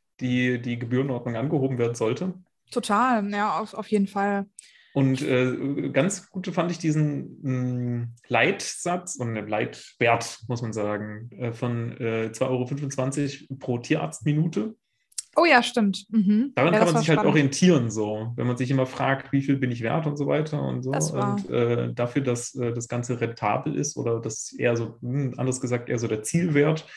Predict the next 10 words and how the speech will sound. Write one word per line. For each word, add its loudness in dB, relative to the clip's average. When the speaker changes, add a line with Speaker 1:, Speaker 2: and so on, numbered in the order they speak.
Speaker 2:
Ja. 4
Speaker 1:
ist, 0
äh, 4
zwei -2
Euro 4
fünfundzwanzig, -2
äh, 0
pro -4
produktive 0
Tierarztminute. -2